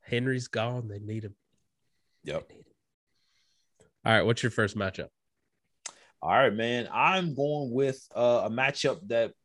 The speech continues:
Speaker 2: probably not a lot of people think, but there is a lot on the line for these two teams. Four and four versus four and four. It's New England versus Carolina. And, uh, Drew,
Speaker 1: Well,
Speaker 2: Carolina's
Speaker 1: Hawks.
Speaker 2: at home.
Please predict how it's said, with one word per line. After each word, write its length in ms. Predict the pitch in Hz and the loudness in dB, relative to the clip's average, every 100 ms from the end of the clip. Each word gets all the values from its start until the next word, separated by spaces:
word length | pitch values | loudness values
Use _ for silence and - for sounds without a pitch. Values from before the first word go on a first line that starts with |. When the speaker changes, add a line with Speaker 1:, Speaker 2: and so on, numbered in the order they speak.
| _ _ _ - | _ _ _ -4
Speaker 2:
probably 360 | - - 349 330 | -2 0 0 0
not 160 | - | 2
a 40 | - | 0
lot 200 | 180 165 | 2 0
of 60 | - | 0
people 240 | 156 - | -4 -4
think, 380 | - 135 135 - - - - | -4 -4 -4 -10 -20 -20 -8
but 140 | 85 | -2
there 200 | 101 123 | 2 2
is 140 | 101 | 2
a 100 | 87 82 | -2 -6
lot 640 | 78 73 82 98 98 95 _ | -8 -4 2 4 4 2 _
on 220 | 95 95 90 | -6 -4 -4
the 60 | |
line 320 | 82 85 90 | -6 -4 -4
for 120 | 90 82 | -6 -6
these 260 | 90 87 | -6 -6
two 200 | - 90 | -8 -10
teams. 540 | 90 101 95 92 90 - - _ | -6 -6 -6 -6 -10 -12 -20 _
Four 440 | - - 127 160 156 | -16 -2 0 2 -2
and 80 | |
four 540 | - 127 139 151 147 - | -2 2 2 2 -4 -6
versus 340 | 104 104 101 - | -2 -2 -4 -6
four 320 | - 107 123 | -2 0 0
and 100 | 117 | -4
four. 560 | - 117 117 104 101 - _ _ | 0 2 2 2 -2 -8 _ _
It's 240 | - 95 - | -6 -6 -2
New 300 | 95 127 - | 2 2 2
England 420 | 117 135 117 107 | 0 -2 -2 0
versus 540 | 101 107 - 104 98 - _ - | 0 0 -2 -6 -6 -10 _ -12
Carolina. 800 | 73 82 87 95 92 85 80 - | -6 -2 -2 0 -2 -2 -6 -8
And, 580 | - 98 101 101 98 98 | -6 -4 -2 -2 -2 0
uh, 340 | 98 95 92 85 | 2 2 2 -2
Drew, 220 | 87 110 | -4 -6
Speaker 1:
Well, 60 | 101 | 0
Speaker 2:
Carolina's 480 | 113 120 135 131 123 | 0 4 4 2 2
Speaker 1:
Hawks. 100 | 113 | 2
Speaker 2:
at 60 | 92 | 4
home. 460 | 120 151 127 113 | 6 6 4 0